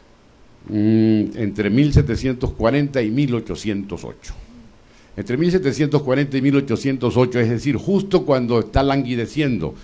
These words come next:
el, el dominio realista y va a comenzar la alternativa liberal republicana que se anuncia con la República, justo en esa época, mil setecientos cuarenta, mil ochocientos ocho,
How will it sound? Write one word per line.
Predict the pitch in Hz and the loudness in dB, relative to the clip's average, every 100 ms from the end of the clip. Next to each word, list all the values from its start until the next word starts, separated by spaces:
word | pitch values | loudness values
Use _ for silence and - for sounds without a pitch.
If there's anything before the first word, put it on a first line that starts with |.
| - - - - | -20 -20 -18 -4
el, | 107 104 98 | -2 -2 -4
el | 104 95 104 127 117 104 | -4 -4 -6 -2 0 2
dominio | 107 127 123 127 117 107 | 2 2 2 2 2 0
realista | 95 110 123 143 - - 82 - - | 0 0 2 2 0 -4 -8 -10 -14
y | 127 | -12
va | 90 90 110 135 | -10 -4 -2 0
a | |
comenzar | 143 160 147 147 - 120 78 - - - - - - - _ _ _ _ - - - - | 2 4 4 4 6 6 4 -6 -14 -20 -20 -20 -20 -20 _ _ _ _ -20 -20 -20 -12
la | 78 | -8
alternativa | 82 80 87 98 98 113 123 127 | -8 -6 -8 -6 -6 -4 0 0
liberal | 117 113 104 123 | 0 0 0 0
republicana | 123 123 123 120 131 135 107 | -2 -4 -6 -4 -2 0 -2
que | 78 71 - - | -6 -12 -14 -2
se | 95 | -2
anuncia | 90 110 165 147 117 107 92 - - - - - - - - - - - | 0 2 2 2 0 0 0 -4 -12 -20 -20 -20 -20 -20 -20 -20 -18 -8
con | 90 | 0
la | 117 | 2
República, | 135 143 147 123 120 - 120 - - | 2 2 2 2 2 0 -4 -6 -4
justo | 180 185 - 117 | 2 4 4 2
en | 113 | 2
esa | 135 127 | 4 4
época, | 110 101 110 104 | 4 4 0 2
mil | 104 95 | 0 -2
setecientos | 104 92 113 123 120 | -4 -2 -2 -2 -2
cuarenta, | 107 117 117 117 | 0 -2 0 0
mil | 127 | 2
ochocientos | 131 110 107 123 113 117 - | 2 0 0 -2 0 0 0
ocho, | 120 127 | 2 0